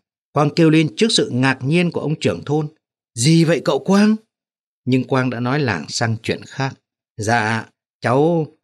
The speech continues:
cháu đang nghĩ tới tình cảm đáng trân trọng của nàng Thanh Tuyền ạ. Và anh không ở lại ăn cơm như lời mời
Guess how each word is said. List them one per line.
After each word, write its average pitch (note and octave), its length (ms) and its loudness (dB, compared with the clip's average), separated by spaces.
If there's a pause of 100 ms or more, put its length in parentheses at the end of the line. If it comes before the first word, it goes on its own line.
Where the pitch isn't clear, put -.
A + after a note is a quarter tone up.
(140)
cháu D3 120 0
đang D#3 180 2
nghĩ D#3+ 140 0
tới D#3 340 2
tình A2 180 2
cảm G2 360 -4
đáng C3 300 -2
trân D#3 200 0
trọng A#2+ 300 -4
của G2+ 160 -4
nàng A2+ 280 -2
Thanh D3 280 -2
Tuyền A#2+ 280 4
ạ. A2 180 0 (800)
Và A2 120 -2
anh D3+ 180 -2
không F3 220 -2
ở G2 120 -4
lại G#2 220 -2
ăn D3+ 180 -2
cơm D#3 360 0
như D#3+ 100 0
lời C3+ 240 0
mời A2 460 0